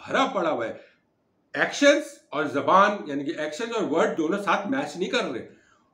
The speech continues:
और शाहीन ने जिस तरह की बात है कि इतना मासूम, इतना भोला,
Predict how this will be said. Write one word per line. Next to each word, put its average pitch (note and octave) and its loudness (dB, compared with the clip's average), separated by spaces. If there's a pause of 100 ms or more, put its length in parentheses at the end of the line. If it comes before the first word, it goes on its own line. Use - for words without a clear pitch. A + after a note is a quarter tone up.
और D#3 2
शाहीन D#3 0
ने C4 4
जिस - -6
तरह B3+ 0
की B3+ 0
बात F#3+ -4
है G#3+ -12
कि B3 -8
इतना G#3+ -2
मासूम, A3 -10 (180)
इतना D3 -4
भोला, A3 -2